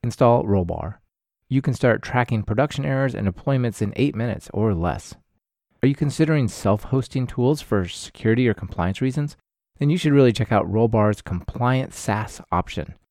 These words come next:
Get advanced security features and meet compliance without the hassle of self-hosting, including hipaa, iso two seven zero zero one,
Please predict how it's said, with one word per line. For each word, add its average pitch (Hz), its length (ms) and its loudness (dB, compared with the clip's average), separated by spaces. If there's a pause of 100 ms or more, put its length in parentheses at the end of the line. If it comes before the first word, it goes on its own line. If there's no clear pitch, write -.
(380)
Get 170 120 4
advanced 139 340 2
security 120 360 2
features 107 360 0
and 92 160 0
meet 127 220 0
compliance 101 680 -2
without 113 420 -4
the 110 80 -4
hassle 107 420 -4
of 85 80 -4
self-hosting, - 640 -2 (300)
including 113 400 2
hipaa, 160 460 -4 (440)
iso 120 420 4
two - 200 -6
seven 110 340 0
zero 107 160 4
zero 101 200 4
one, 135 360 0